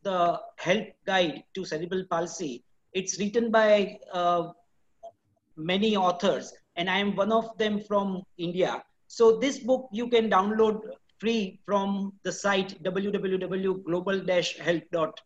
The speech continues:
org. So, uh, this is free and, uh, you can read it. It, it's lot of picture and very easy to understand. I have a bad habit, which already Shri Kunj has, uh, told you that I have a bad habit of asking questions.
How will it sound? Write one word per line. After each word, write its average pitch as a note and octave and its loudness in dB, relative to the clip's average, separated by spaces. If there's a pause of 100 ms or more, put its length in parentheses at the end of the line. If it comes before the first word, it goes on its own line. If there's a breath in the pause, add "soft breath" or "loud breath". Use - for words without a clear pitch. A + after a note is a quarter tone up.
(160)
org. E3 2 (580)
So, G3+ 0
uh, F3+ 4
this F#3+ -2
is G#3+ 0
free A#3 -4
and, G3 0
uh, F#3 0
you G3 0
can G3 0
read G3 2
it. G#3 -4
It, G3 -8
it's F#3+ -6
lot G3 2
of A3+ 0
picture G#3+ -2 (320)
and F#3+ 0
very G#3+ 2
easy G3+ -2
to G3 -2 (140)
understand. E3+ -6 (1600)
I A3+ 4
have C#4 4
a C#4 8
bad A#3 6
habit, A3+ 2
which A3 4
already A3 4
Shri G3+ -4
Kunj G#3+ -2
has, G3+ 2
uh, E3+ 4
told G3 -2
you G3+ 0
that F#3 0
I F3+ -2
have G3 -2
a F#3+ -2
bad F3+ -2
habit G3+ -2
of F#3+ 0
asking D#3+ -6
questions. - -2